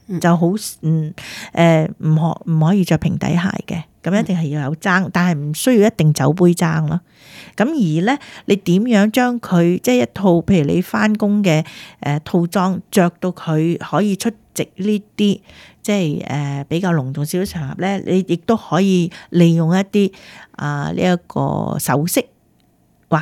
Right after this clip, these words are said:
Speaker 2: 者係飾物，
Speaker 1: 嗯。
Speaker 2: 我哋叫做 dress up 啊，去將呢套衫呢嚟提升，咁就可以，即係，呃，令到佢適合一啲係，呃，比較 formal 嘅 business 嘅場合啦。
Speaker 1: 嗯。咁即係話，譬如我哋可能日頭返工嘅時候，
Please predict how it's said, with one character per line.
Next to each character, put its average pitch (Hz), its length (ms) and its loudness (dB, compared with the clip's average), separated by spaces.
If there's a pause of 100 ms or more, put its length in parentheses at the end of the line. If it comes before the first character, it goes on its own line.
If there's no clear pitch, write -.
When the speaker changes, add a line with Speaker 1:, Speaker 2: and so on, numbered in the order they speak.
Speaker 2:
者 185 100 -4
係 190 140 0
飾 - 240 -4
物， 170 160 -2 (460)
Speaker 1:
嗯。 214 160 -10 (240)
Speaker 2:
我 180 100 2
哋 170 120 2
叫 170 120 0
做 165 200 2
dress 214 400 2
up - 180 -4
啊， - 100 -6 (160)
去 196 120 2
將 240 200 0
呢 233 100 0
套 165 200 -2
衫 185 260 -4
呢 190 120 0
嚟 - 180 -6
提 - 320 -10
升， 175 380 -4 (720)
咁 185 280 0
就 160 140 0
可 151 220 -4
以， 156 240 0
即 156 120 -4
係， 170 360 0
呃， 151 180 -2
令 156 220 -4
到 170 100 0
佢 170 160 2
適 220 220 -4
合 180 180 -8
一 - 120 -6
啲 190 280 -2 (400)
係， 160 340 -4
呃， 151 380 -6
比 165 160 -2
較 156 340 -4 (380)
formal 208 560 2
嘅 156 120 -6
business - 640 -4 (680)
嘅 151 500 0
場 - 180 -8
合 156 180 -8
啦。 - 200 -10
Speaker 1:
嗯。 - 420 -6
咁 285 60 0
即 392 80 0
係 320 100 0
話， 185 180 0
譬 175 220 0
如 139 80 -2
我 180 120 -2
哋 160 160 0
可 208 80 0
能 240 120 0
日 151 120 0
頭 170 140 -2
返 214 240 -2
工 214 200 -2
嘅 175 80 -2
時 156 220 -6
候， 156 240 -4